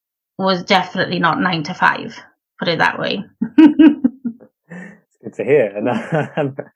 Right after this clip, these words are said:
Speaker 2: <laughs> so,
Speaker 1: Yeah.
Speaker 2: so, um, obviously working as a head of residential property, I can see you also had some academic responsibility on the side.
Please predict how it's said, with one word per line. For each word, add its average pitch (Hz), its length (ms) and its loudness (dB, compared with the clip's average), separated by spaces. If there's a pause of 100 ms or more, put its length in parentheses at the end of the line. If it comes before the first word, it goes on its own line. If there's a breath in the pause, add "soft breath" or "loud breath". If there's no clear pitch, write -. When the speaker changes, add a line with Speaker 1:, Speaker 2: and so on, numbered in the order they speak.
Speaker 2:
<laughs> 208 260 -18
so, 156 160 0
Speaker 1:
Yeah. - 80 -4
Speaker 2:
so, 175 260 -2
um, 160 300 -6 (100)
obviously 165 260 -8
working 143 320 -2
as 127 100 -8
a 123 40 -8
head 123 220 -8
of 110 180 -8
residential 113 460 -6
property, 98 560 -12
I 98 60 -20
can 107 100 -18
see 117 140 -10
you 107 160 -2
also 101 540 -4 (420)
had 110 160 -10
some 107 480 -10
academic 110 440 -10
responsibility 107 680 -12
on 101 80 -10
the 101 40 -12
side. 104 440 -6